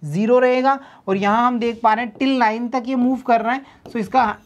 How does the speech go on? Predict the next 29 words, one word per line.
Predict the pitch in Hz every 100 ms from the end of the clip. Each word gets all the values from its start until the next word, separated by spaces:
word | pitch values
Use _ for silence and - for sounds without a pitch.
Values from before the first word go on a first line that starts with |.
| -
जो | 202
मेजरमेंट | 202 190 214 240 240 226
होगा | 202 208
वो | 190 208
होगा | 185 208
नाइन | 175 160 208
सेंटीमीटर। | 208 185 151 160 147 139 - - - _ _ - _ _ _ _ _ _ _ _
clear? | 214 233 233 _
Because | 170 269 285
this | 240 302
portion | 269 240 - 247
of | 214
the | 220
scale | 208 240 240
shows | 247 - 190 190
a | 170
centimeter | 165 196 202 254 254 254 311 302 - -
and | 233
upper | 240 202 269
side | 254 277
you | 262
can | 254 233 220
see | 233
the | 233
inches. | 185 190 185 269 262 214 -
About | 190 185 180 233 240
the | 240
inches | 220 220 220
we | 220